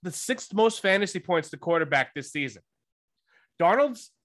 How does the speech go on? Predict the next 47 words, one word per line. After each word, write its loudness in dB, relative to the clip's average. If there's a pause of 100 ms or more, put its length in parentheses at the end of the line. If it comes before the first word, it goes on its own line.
familiar 4
with 0
playing 0
at -8
MetLife -6
Stadium, 0
too. -6 (440)
And 0
even 2
if 0
he -2
isn't -2
facing -4
his -4
old 0
team -6
there, 0 (360)
I -14
think -4
he'll 0
still -2
wanna 2
come -4
out 2
and -12
show -2
the -4
New -4
Yorkers 0
in -10
attendance -4
that -6
he's -4
better 2
than -2
what -2
they -2
saw 2 (180)
when -2
he 0
used -2
to -6
call 2
New -2
York -2
home -6
himself. -6